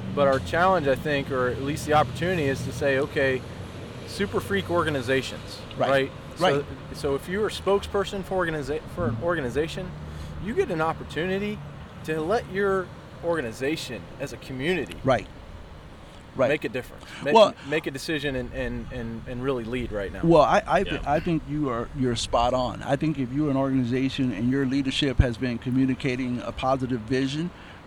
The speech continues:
Speaker 2: your people know how to work as a team. They, they know how to empower each other. They are committed to the process. They're passionate. They think team. They're not thinking about themselves. And you can take that type of leadership out into the community, and you can help the community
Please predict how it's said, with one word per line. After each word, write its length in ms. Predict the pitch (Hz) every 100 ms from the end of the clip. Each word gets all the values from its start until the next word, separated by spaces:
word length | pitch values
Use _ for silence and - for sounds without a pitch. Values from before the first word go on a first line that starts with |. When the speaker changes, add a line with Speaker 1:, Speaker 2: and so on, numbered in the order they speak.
| 123
Speaker 2:
your 140 | 165
people 380 | - 170 - 139
know 260 | 120 127
how 180 | 131 135
to 60 | 127
work 260 | 123 131 139 -
as 160 | 135 135
a 60 |
team. 380 | 135 175 202 139 - - - - -
They, 200 | 135 131
they 100 | 131
know 160 | 131 131
how 160 | 139
to 80 | 131
empower 460 | 120 113 135 139 143
each 240 | 147 -
other. 320 | 151 147 151 151
They 160 | 127
are 80 | 120
committed 440 | 117 123 139 139 -
to 80 |
the 80 | 135
process. 560 | - 139 139 - 139 139
They're 160 | 120
passionate. 640 | 110 - 135 139 135 139 135 - -
They 120 | - 123
think 280 | - 135 -
team. 300 | 147 151 143
They're 80 | 123
not 260 | 127 123 -
thinking 300 | 139 139 135
about 260 | 127 120
themselves. 540 | 135 123 - 135 131 127 - -
And 120 | 123
you 100 | 151
can 180 | 190 151
take 320 | 139 175 151
that 320 | 123 147 - -
type 240 | 156 139
of 160 | 127 123
leadership 400 | 160 180 - 127 -
out 180 | 143 147
into 200 | 139 143
the 80 | 131
community, 540 | 139 135 151 170 196 - - -
and 120 | 170
you 60 | 185
can 120 | 190
help 240 | 180 190 -
the 80 | 170
community 500 | 185 180 233 185 87